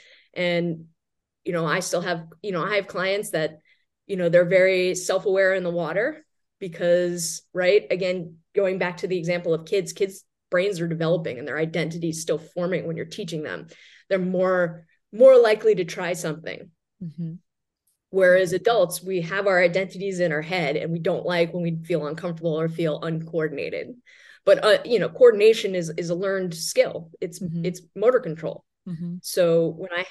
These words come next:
Speaker 1: have adults warming up and they're doing skips and, you know, side to side shuffles and things like that, they, they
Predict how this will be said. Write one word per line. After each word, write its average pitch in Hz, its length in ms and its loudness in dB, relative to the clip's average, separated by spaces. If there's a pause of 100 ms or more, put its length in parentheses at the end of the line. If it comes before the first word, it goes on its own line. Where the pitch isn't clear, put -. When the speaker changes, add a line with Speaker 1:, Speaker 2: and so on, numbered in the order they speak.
(120)
Speaker 1:
have 170 180 -4 (140)
adults 180 380 0
warming 170 280 0
up 196 220 -4
and 170 100 0
they're 151 60 0
doing 165 340 0
skips 185 600 -2
and, 156 400 -4 (280)
you 170 100 -8
know, - 80 -18
side 175 320 -4
to 165 80 2
side 180 600 -2
shuffles 180 600 -6
and 175 140 -4
things 170 300 -4
like 165 240 0
that, 175 300 -2
they, 170 180 2
they 147 260 -4